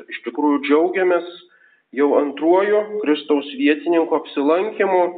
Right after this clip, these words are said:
mūsų šalyje. Tai yra tikrai istorinis įvykis katalikų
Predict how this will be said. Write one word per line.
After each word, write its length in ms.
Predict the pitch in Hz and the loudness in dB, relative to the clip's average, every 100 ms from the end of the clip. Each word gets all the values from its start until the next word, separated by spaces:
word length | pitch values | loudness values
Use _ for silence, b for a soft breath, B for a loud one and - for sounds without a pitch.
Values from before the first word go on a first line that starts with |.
| - _ _ _ - | -14 _ _ _ -6
mūsų 280 | 147 147 147 | -6 -4 -4
šalyje. 540 | - 143 139 143 165 202 | 0 0 -2 0 2 2
Tai 180 | 214 143 | 0 -4
yra 140 | 135 135 | -4 -6
tikrai 300 | 135 143 151 | -2 -2 -2
istorinis 720 | - - 143 147 151 143 - | -6 -4 -2 0 0 0 -4
įvykis 480 | 165 180 196 175 - | -6 -6 -4 -6 -4
katalikų 680 | 127 123 123 143 - 139 | -8 -6 -4 -4 -2 -4